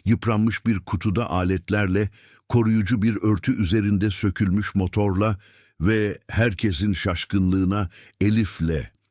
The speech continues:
"Onu bırakacak kimse yok," Deniz utanarak açıkladı. "Annem çalışıyor, komşular çalışıyor. Normalde Elif benimle tamiratlara gelir. Sessiz olacak, söz veriyorum." Ayşe reddetmeliydi. Bu bir kurumsal ofisti, kreş değil.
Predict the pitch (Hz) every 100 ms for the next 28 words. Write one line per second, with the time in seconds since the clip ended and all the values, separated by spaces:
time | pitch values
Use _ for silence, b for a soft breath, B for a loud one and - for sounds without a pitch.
0 | _ - 107 107 107 92 101 101 85 104
1 | 90 95 92 92 - 95 98 78 90 98
2 | 95 90 82 82 - - 85 73 76 _
3 | _ _ _ 101 107 110 104 - 98 87
4 | - 104 104 92 b b b - 95 80
5 | 98 98 87 - 85 78 - 85 80 76
6 | b b b - 107 101 104 95 117 107
7 | 104 - - 92 98 90 95 92 87 90
8 | 87 78 85 80 69 69 64 - - _
9 | _ _ - 143 127 - 123 95 67 60
10 | 64 - 117 101 76 65 65 62 64 B
11 | B B - 113 113 - 117 107 117 98
12 | 85 76 69 64 55 57 - _ _ 117
13 | 117 107 107 117 101 120 117 92 80 -
14 | 71 - 104 117 101 - 113 82